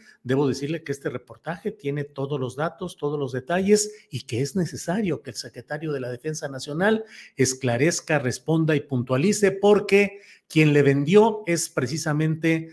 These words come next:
eh, una socia de una empresa, son tres hermanas, eh, que son socias de una empresa que le vende material, que luego tuvo un contrato por trescientos y tantos millones de pesos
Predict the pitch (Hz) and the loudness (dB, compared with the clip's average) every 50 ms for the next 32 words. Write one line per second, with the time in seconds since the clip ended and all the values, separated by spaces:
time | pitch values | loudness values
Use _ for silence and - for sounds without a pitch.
0 | - - - _ _ _ _ 139 139 135 135 139 135 139 143 - - - - 170 | -18 -20 -20 _ _ _ _ 0 2 2 4 4 4 4 2 0 -2 -6 -4 -2
1 | 170 170 170 170 170 170 170 170 170 165 156 - - - - 180 185 175 185 - | -2 0 0 0 0 0 0 0 0 -2 -2 -2 -2 2 4 4 4 4 2 0
2 | - 170 175 170 147 139 110 107 113 120 139 151 151 151 - 165 165 160 156 160 | 0 2 2 2 2 0 -4 -4 -4 -4 -2 -2 -4 -4 0 0 0 0 0 0
3 | 175 165 156 - - 101 101 - - 120 127 - - 147 147 156 170 170 165 156 | -2 -4 -4 -6 -10 -14 -16 -14 -12 -10 -10 -8 -8 -8 -6 -4 -4 -4 -2 -2
4 | 160 175 170 - - _ _ _ - - _ _ _ - 139 135 139 135 135 135 | -4 -4 -6 -8 -14 _ _ _ -20 -20 _ _ _ -4 -2 2 2 2 2 2
5 | 131 135 135 - - 147 147 147 135 - 175 170 - - - 165 165 160 160 - | 0 -2 -6 -4 -2 -2 -2 -2 0 2 2 2 2 2 2 2 2 0 -2 -6
6 | - _ _ _ _ _ _ _ 120 120 127 139 151 156 143 135 143 147 143 147 | -12 _ _ _ _ _ _ _ 0 2 2 2 2 2 0 0 0 0 2 2
7 | 143 143 - - 151 147 147 - 131 123 120 117 120 120 110 - - _ _ - | 2 0 -2 -4 -4 -4 -4 -6 -4 -4 -4 -4 -4 -6 -8 -10 -14 _ _ -4
8 | 143 135 175 202 196 175 156 135 117 117 120 113 110 110 110 - - 117 120 147 | 2 4 6 6 6 6 2 0 -2 -4 -6 -6 -6 -8 -12 -10 -10 -6 -4 -2
9 | 151 151 143 - - 131 127 127 151 175 170 180 175 175 - - 214 226 196 160 | -2 -2 -4 -6 -6 -4 -2 0 0 2 2 2 0 0 0 4 4 4 6 6
10 | 147 120 107 - - - _ _ _ 156 160 156 160 165 143 131 135 147 156 156 | 6 4 4 0 -8 -18 _ _ _ -2 -2 0 2 0 0 0 2 0 0 0
11 | 151 151 - - 131 120 - - 127 110 - - 151 151 147 - 143 - - 120 | 0 -4 -4 -2 -4 -4 -4 -4 -6 -6 -4 -4 -4 -4 -4 -4 -6 -8 -8 -8
12 | - 143 143 143 - 139 120 127 131 123 139 143 143 123 117 123 127 - 185 175 | -8 -6 -6 -6 -6 -8 -8 -6 -6 -6 -4 -6 -6 -6 -8 -10 -6 -6 -6 -4
13 | 180 190 185 185 - | -4 -6 -6 -6 -10